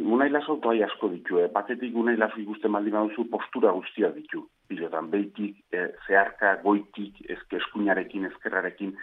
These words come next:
bena dominatzen du, dejada ongi botatzen du, bi pareta ongi botatzen du,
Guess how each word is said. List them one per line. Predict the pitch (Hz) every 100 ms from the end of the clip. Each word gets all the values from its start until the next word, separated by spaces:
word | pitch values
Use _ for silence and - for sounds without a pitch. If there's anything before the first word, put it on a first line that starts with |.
| - - -
bena | 107 104 90
dominatzen | 87 90 90 90 85
du, | 85
dejada | 98 98 107 90
ongi | 90 90
botatzen | 87 87 - 95
du, | 90
bi | 101
pareta | 101 92 90 92
ongi | 92
botatzen | 87 90 90 90
du, | 90